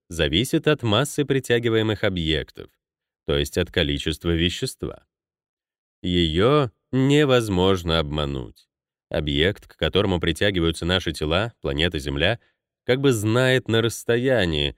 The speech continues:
сколько именно протонов, нейтронов и электронов в этих телах содержится, и тянет каждый из них с чётко установленной силой в чётко установленном направлении, которое мы называем «вниз».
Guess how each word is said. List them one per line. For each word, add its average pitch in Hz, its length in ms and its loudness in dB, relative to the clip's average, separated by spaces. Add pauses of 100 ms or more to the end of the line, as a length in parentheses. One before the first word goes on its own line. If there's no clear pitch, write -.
(140)
сколько 139 360 0
именно 87 600 0
протонов, 107 560 0
нейтронов 90 540 0
и 78 40 0
электронов 98 540 0
в 120 80 -2
этих 127 240 0
телах 104 280 0
содержится, 71 840 -4 (480)
и 120 220 0
тянет 160 500 0
каждый 151 340 -2
из 104 100 -4
них 120 380 -2
с - 180 -20
чётко 160 360 0
установленной 135 680 0
силой 87 480 0 (220)
в - 60 -20
чётко 113 360 0
установленном 92 640 0
направлении, 71 720 -4 (380)
которое 78 340 -2
мы 69 100 -4
называем 69 460 -4 (240)
«вниз». 92 540 -4